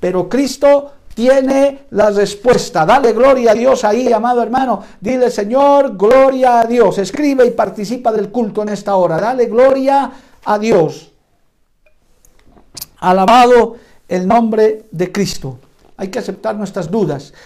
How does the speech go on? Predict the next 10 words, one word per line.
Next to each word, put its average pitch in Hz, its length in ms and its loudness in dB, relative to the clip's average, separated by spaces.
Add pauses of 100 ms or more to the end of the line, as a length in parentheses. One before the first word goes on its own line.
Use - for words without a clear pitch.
(100)
nuestras 175 680 -6
incertidumbres. 170 1120 -2 (320)
Debemos 233 580 -2 (240)
aceptar 208 580 -4
nuestras 196 560 -4 (240)
limitaciones, 175 1160 -4 (380)
aunque 170 360 -2
no 233 180 0
siempre, 240 480 -2
hermano, 196 400 -4